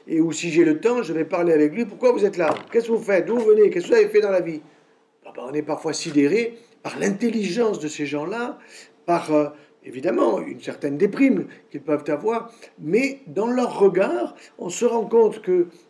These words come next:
en parlant avec eux, on éclaire leur regard, on leur donne du bonheur, on essaye, on leur donne éventuellement une pièce ou un, un sandwich si on en a un qu'on va leur passer, mais on sent qu'on fait passer quelque chose.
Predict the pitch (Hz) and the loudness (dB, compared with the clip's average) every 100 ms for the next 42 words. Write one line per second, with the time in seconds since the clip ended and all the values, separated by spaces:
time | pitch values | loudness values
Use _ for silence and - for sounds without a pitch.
0 | _ - 220 226 233 240 247 214 180 185 | _ -2 0 2 2 4 4 4 2 0
1 | 220 247 - - _ _ _ _ _ _ | -4 -4 -6 -16 _ _ _ _ _ _
2 | - 175 208 214 208 208 160 160 147 143 | -2 4 4 4 4 4 4 0 -4 -6
3 | 135 135 123 117 _ _ - 170 196 - | -4 -4 -6 -10 _ _ -6 0 2 4
4 | 226 202 190 165 180 165 151 131 - - | 4 4 0 0 0 2 2 0 -4 -16
5 | - - 165 175 190 196 175 180 190 180 | -20 -8 -2 0 4 2 2 -2 0 0
6 | 202 202 - - 175 180 175 170 170 185 | 0 -2 -4 -4 -4 -2 -2 0 0 0
7 | 175 156 151 175 196 196 - 156 147 - | 0 -2 -2 0 2 0 -2 -4 -4 -12
8 | - 160 160 160 151 165 160 170 170 - | -12 -10 -6 -6 -4 -4 0 0 0 -4
9 | 160 147 151 160 165 156 147 147 147 170 | -4 -2 -2 -2 -6 -4 -2 -2 -2 -8
10 | 170 214 202 - - 175 165 170 - - | -6 -6 -6 -12 -18 0 2 2 0 -18
11 | _ - 190 185 311 311 - 202 - 170 | _ 0 0 0 -4 -2 -2 -4 -2 -4
12 | 156 151 156 143 - 135 127 | -4 -8 -8 -10 -10 -10 -10